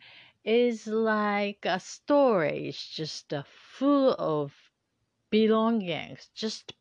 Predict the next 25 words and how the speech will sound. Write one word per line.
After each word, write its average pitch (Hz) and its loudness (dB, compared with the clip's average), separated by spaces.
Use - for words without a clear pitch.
push 277 -4
and 175 -6
push - -6
and 180 -4
push. 190 -8
And 185 -6
you 226 0
don't 247 -2
even 208 -2
remember 196 -2
what 156 -2
you 156 -4
put 202 -2
it 214 2
in 196 -2
there, 135 -8
but 185 -2
it's 190 -2
there. 170 -2
And 165 -8
then 175 0
it 165 -4
become 160 -8
bigger 160 -2
and 135 -10